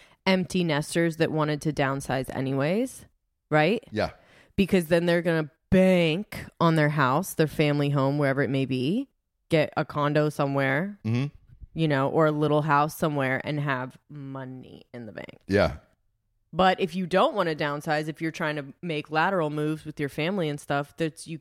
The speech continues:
Speaker 1: you just can't do it right now.
Speaker 2: Yeah. So, uh, it's, I don't know.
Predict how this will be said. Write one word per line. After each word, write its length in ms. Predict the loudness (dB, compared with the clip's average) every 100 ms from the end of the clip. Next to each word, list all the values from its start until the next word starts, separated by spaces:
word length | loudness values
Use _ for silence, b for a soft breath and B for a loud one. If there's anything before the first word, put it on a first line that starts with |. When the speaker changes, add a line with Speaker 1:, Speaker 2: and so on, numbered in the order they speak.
| _
Speaker 1:
you 100 | -10
just 160 | -8 -8
can't 220 | -8 -6
do 140 | -2 -2
it 80 | -4
right 160 | -8
now. 240 | -10 -12 -16 _ _ _ B B B B B B B B B B B
Speaker 2:
Yeah. 560 | 6 8 10 10 6 -2 -12
So, 480 | 0 6 6 4 0
uh, 200 | 0 0 -4
it's, 480 | -6 -6 -10 -8 -2
I 100 | 0
don't 100 | 0
know. 220 | -2